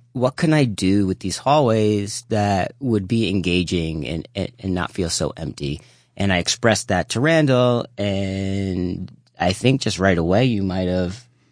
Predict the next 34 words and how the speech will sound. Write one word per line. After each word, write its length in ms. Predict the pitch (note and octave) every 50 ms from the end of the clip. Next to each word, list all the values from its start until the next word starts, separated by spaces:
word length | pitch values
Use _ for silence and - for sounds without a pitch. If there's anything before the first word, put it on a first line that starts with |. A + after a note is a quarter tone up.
| _ _ _ _ _ _ _
said, 220 | _ - F2 F#2+
"Well, 140 | F#2 F#2+ F#2
what 200 | F#2+ F#2+ G2 G2
if 160 | G2 - -
we 100 | G2+ G2
had 260 | F2 F#2 G2+ F#2+ F2+ -
some 240 | - A2+ F#2+ F#2
local 300 | F#2 F#2 F#2+ - - D#2+ -
artists?" 600 | - - - D#3 F3 A#2+ C3+ - - - - - - _ _ _ _ _ _ _ _ _
And 440 | - - F#2 F#2 F2 E2+ E2+ E2+ F2+
Randall 340 | F#2 D#2+ E2+ G2 F#2+ F#2+ G2
and 140 | F#2+ F#2 E2+
Judy 480 | - F#2 F2+ F2+ F#2+ G2 G#2+ A#2+ - - - _ _ _ _ _ _ _ _
discussed 480 | - - - - - G2 F#2 - - -
that 240 | A#2 A#2+ C3 C3+ G2+
and 100 | G#2 -
came 220 | - G2+ F#2+ F2
back 240 | - F2+ F2+ - - -
to 100 | - B2+
me, 240 | B2+ C3 C3 -
and 200 | - D#2+ E2+ E2
I'm 200 | F2 F#2+ G#2+ G2
just, 340 | F2 - C#2+ - - - - _ _ -
I 60 | - F2+
mean, 160 | F#2 E2+ E2
I'm 100 | D#2 D#2+
thrilled. 480 | F2 - - - F2+ F#2+ F#2 F#2+ A2+ A2+
I'm 180 | G#2 E2+ D#2+
a 80 | - - _ _ _ _ _ _ _ _
lover 340 | - G2 F#2+ F#2+ F2+ F#2+ F#2+
of 300 | - - F2+ F2+ F2+ G2+
the 160 | B2 A#2+ A#2+
arts. 640 | A#2 B2+ C3 B2+ - - - - - - - - - _ _ _ _ _ _ -
Um, 340 | F#2 F2 F2 E2+ E2+ -